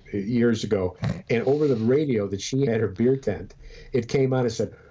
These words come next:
"There's a guy that's taking one of the golf carts, so we need to go out and find him. I don't know what's going on here, but, uh, he's not allowed to be out there."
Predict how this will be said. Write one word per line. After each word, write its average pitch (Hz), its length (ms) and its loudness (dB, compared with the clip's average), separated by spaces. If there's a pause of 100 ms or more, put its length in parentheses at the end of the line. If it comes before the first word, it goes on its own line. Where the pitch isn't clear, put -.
(120)
"There's 127 840 0
a - 20 -2
guy 139 220 4
that's 113 160 -4
taking 113 260 0
one 113 140 2
of 107 40 0
the 95 60 -4
golf 113 240 0
carts, 101 260 -2
so 107 160 0
we 110 120 2
need 107 160 0
to 107 40 -4
go 107 200 2
out 107 180 0
and 95 100 -6
find 104 220 0
him. 98 120 -2
I - 720 -4
don't 117 100 2
know 113 120 4
what's 107 200 -6
going 101 220 0
on 98 140 0
here, 98 140 2
but, 101 160 2
uh, 101 60 2
he's 104 180 2
not 110 140 2
allowed 95 200 2
to - 60 -2
be 95 100 2
out 92 160 2
there." 92 140 2